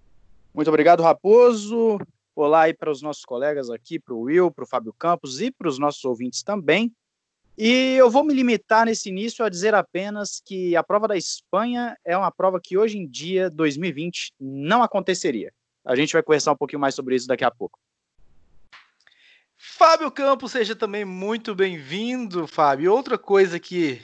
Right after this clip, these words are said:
Speaker 2: outra notícia, outro, outro burburinho que rondou os meios da Fórmula um, né, foi a sugestão do Christian Horner de fazer, de voltar, né, aquela ideia de, de equipes clientes, equipes menores,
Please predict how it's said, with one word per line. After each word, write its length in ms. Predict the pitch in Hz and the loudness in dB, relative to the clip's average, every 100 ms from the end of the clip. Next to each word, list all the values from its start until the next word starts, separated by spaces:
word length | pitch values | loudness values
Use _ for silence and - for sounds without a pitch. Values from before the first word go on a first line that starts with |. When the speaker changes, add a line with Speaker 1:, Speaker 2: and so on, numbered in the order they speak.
| _ | _
Speaker 2:
outra 240 | - 180 185 | -16 -10 -10
notícia, 640 | 151 127 - 254 226 - | -10 -8 -2 0 -2 -4
outro, 260 | 160 165 156 | -8 -10 -4
outro 260 | 180 175 151 | -2 -2 -4
burburinho 720 | 131 233 180 156 220 214 175 | -4 -2 0 -2 -2 -4 -6
que 280 | - 160 - - - | -4 -4 -4 -14 -20
rondou 540 | - 180 175 147 170 165 | -4 -2 -2 0 0 0
os 160 | 151 | -2
meios 280 | 147 147 143 | -6 -4 -2
da 120 | 151 | -4
Fórmula 400 | 147 196 208 262 | -4 -4 -2 2
um, 200 | 226 254 | 2 0
né, 140 | 294 233 | -2 -4
foi 240 | - 233 | 0 0
a 60 | 277 | 0
sugestão 560 | - 247 247 - 202 | -4 -4 -4 -4 -4
do 100 | 190 | -4
Christian 400 | - 190 185 208 | -10 -8 -6 -4
Horner 480 | 151 143 165 202 214 - _ - - - | -2 4 4 4 -2 -12 _ -20 -20 -18
de 140 | - 175 | -10 -2
fazer, 340 | 180 143 175 170 165 147 | -2 2 2 0 -10 -12
de 160 | 135 | -10
voltar, 500 | 165 208 160 - 214 | 0 0 0 2 4
né, 120 | 214 170 | 4 -2
aquela 220 | 165 151 | -4 -6
ideia 320 | 139 147 151 | -2 -2 -2
de, 400 | 135 151 139 120 _ _ _ - | -6 -8 -8 -10 _ _ _ -12
de 220 | 131 156 | -6 -6
equipes 420 | 131 165 - - | -6 -12 -16 -16
clientes, 1040 | 131 123 160 208 208 175 185 170 160 - | -12 -6 -2 0 -2 -6 -8 -8 -10 -14
equipes 560 | 135 127 175 160 156 131 | -14 -12 -14 -12 -14 -12
menores, 880 | 131 131 175 202 202 208 202 - - | -12 -2 4 6 4 0 -6 -10 -18